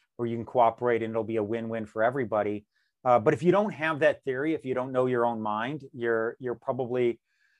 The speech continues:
going to, you know, start chasing users at the expense of your business, which I think is a failure mode.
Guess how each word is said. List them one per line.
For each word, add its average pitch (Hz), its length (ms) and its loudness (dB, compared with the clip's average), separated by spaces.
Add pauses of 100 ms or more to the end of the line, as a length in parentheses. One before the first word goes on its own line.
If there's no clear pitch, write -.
(300)
going 135 320 0
to, 123 400 2
you 127 160 -6
know, 110 400 0 (200)
start 143 320 0
chasing 127 720 -2 (280)
users 127 580 2
at 117 160 -2
the 123 60 -2
expense 120 400 -6
of 104 100 -10
your 110 100 -2
business, 101 540 -2
which 113 180 -10
I 117 80 -4
think 110 240 -12
is 107 120 -6
a 107 40 -6
failure 110 400 0
mode. 101 300 -8